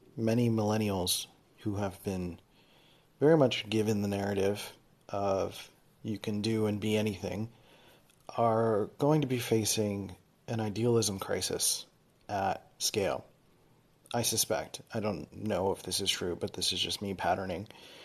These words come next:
that myself included, which is a lot of what I've been personally working through,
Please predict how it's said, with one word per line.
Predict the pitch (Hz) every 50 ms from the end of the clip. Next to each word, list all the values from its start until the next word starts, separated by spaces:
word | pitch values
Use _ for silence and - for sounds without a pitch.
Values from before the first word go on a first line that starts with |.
| - - - - - _ -
that | - 104 95 92 85 80 - - _ _ _ _ _ _ _ _ _ _ _ _ _ _ _ _ _ _ _ _ _ _ _ _ -
myself | 123 117 110 120 117 - 156 170 -
included, | 135 113 - 147 180 170 123 123 - 160
which | 143 120 -
is | 117 110 110
a | 104
lot | 104 101 101
of | 101 92
what | 98 92 95
I've | 92 90 -
been | - 90 87
personally | - 107 104 - - 101 92 87
working | 90 95 120 120 113 101 95
through, | - 95 90 95 101